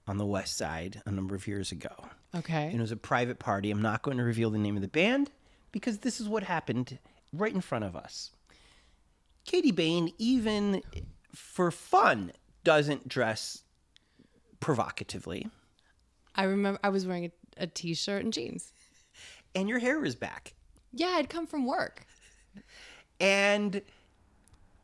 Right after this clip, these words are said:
Speaker 1: the lead guitar player of the band weeds his way through the entire crowd to you.
Speaker 2: <laughs> It was so funny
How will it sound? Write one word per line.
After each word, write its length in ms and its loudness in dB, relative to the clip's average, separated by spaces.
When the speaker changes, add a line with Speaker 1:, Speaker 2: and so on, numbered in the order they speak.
Speaker 1:
the 80 12
lead 240 12
guitar 300 10
player 240 6
of 80 2
the 60 0
band 420 2
weeds 320 12
his 140 8
way 200 12
through 340 4
the 140 4
entire 380 4
crowd 540 4
to 160 2
you. 480 6
Speaker 2:
<laughs> 60 -18
It 480 2
was 220 0
so 120 4
funny 440 6